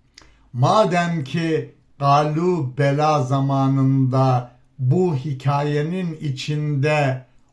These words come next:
olmaya karar verdik, o zaman bu hikayeyi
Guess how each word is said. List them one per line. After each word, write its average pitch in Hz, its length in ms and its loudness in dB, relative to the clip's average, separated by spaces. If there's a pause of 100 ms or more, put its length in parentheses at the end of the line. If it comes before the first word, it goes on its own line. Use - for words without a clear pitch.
olmaya 143 720 2
karar 127 500 0
verdik, 117 580 -6 (400)
o 139 140 0
zaman 165 500 0 (340)
bu 160 380 0
hikayeyi 131 1300 0